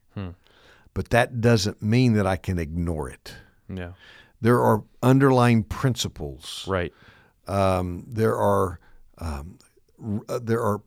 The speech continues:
Speaker 2: there are truths that disclose the character of God, the nature of who he is. For example, uh, you can see just in the, in the reality of the, uh, penal code of Moses,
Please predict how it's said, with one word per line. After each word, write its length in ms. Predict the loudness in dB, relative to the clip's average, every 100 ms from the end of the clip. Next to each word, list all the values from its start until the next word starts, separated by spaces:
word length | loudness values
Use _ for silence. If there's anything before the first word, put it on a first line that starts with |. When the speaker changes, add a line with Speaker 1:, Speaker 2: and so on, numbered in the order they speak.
| _
Speaker 2:
there 220 | -8 -4 -4
are 80 | -4
truths 640 | -6 0 4 6 6 2
that 240 | -2 -4 -6
disclose 680 | -6 -6 0 4 4 2 -2
the 140 | -8
character 720 | -8 -10 -2 0 0 -4 -4 -4
of 160 | -4
God, 420 | -2 0 0 -2
the 80 | -4
nature 720 | -4 0 0 0 -4 -4 -6 -10 _ _ _
of 140 | -4 0
who 140 | 2
he 160 | 4 2
is. 100 | 0
For 140 | -4
example, 560 | -4 -2 -2 -2 -4 -4 -14 -20 _ _ _ -4
uh, 120 | 0
you 200 | 2 0
can 220 | 2 0
see 360 | 0 0 0 0
just 240 | -2 0
in 100 | 0 0
the, 160 | -2 -2
in 140 | -2
the 80 | 0
reality 580 | 2 4 4 2 0 -2
of 180 | -2 -2
the, 220 | -2 -2
uh, 40 |
penal 340 | -4 -2 0 0
code 320 | 0 -2 -2
of 80 | -4
Moses, 540 | -2 -2 -4 -10 -16